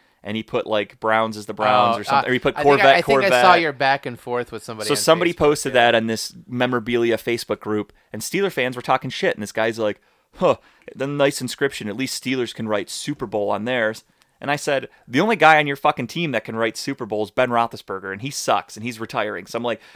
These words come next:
Speaker 1: "You can keep that Super Bowl shit to yourself. You haven't won one since two thousand nine. Not one player on your roster has a Steelers Super Bowl ring except for Ben." So we go back and forth a little bit, and the guy's just like, "Do you think you're gonna beat the Chiefs?"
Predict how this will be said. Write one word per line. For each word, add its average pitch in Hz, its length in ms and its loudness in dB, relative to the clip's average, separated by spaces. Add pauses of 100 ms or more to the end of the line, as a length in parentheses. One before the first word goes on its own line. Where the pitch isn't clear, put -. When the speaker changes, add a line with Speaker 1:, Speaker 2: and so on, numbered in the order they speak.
(140)
Speaker 1:
"You 202 120 -6
can 175 160 -4
keep 165 220 -6
that 131 220 2
Super - 240 -8
Bowl 120 160 0
shit 135 220 -4
to 110 80 -6
yourself. 107 360 -2
You 120 80 -2
haven't 131 160 -2
won 123 160 0
one 113 160 -2
since - 180 -12
two - 140 -14
thousand 113 320 0
nine. 110 300 -2 (180)
Not 95 220 -2
one 147 280 2
player 143 300 2
on 131 80 2
your 117 120 -2
roster 117 360 0
has 113 160 -4
a - 20 -8
Steelers 120 380 -6
Super - 240 -12
Bowl 110 180 -4
ring 107 220 -4
except 104 300 -6
for 104 80 -12
Ben." 95 260 -4 (680)
So - 100 -6
we 180 100 -4
go 196 120 2
back 147 200 6
and 139 120 -6
forth 127 240 0
a 123 40 -8
little 120 160 0
bit, 113 180 2
and 98 80 -6
the 107 40 -8
guy's 110 240 2
just - 220 -8
like, 107 160 -2 (280)
"Do 208 140 -10
you 190 80 -6
think - 240 -4
you're - 100 -12
gonna 170 140 -2
beat 170 300 -10
the 139 60 -10
Chiefs?" 190 600 -8